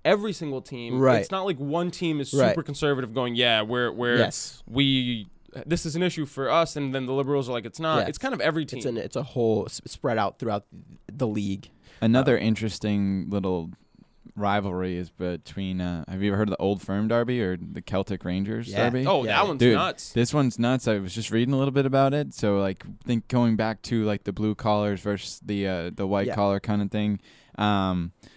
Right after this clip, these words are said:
Speaker 3: religions were kind of involved.
Speaker 2: Yes.
Speaker 3: The Rangers being more Protestant, Celtic being more Roman Catholic.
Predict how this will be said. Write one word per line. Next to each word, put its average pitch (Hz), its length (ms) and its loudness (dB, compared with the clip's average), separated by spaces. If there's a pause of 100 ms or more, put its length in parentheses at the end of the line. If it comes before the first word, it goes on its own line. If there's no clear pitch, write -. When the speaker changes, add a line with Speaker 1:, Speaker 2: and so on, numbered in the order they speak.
(300)
Speaker 3:
religions 110 600 4
were 90 80 -8
kind 95 220 -2
of 90 40 -2
involved. 87 300 0
Speaker 2:
Yes. 87 200 -4
Speaker 3:
The 95 100 -4
Rangers 104 380 2
being 110 280 4
more 104 180 2
Protestant, 104 680 0
Celtic 101 360 -2
being 101 200 0
more 98 180 2
Roman 98 280 0
Catholic. 101 500 -4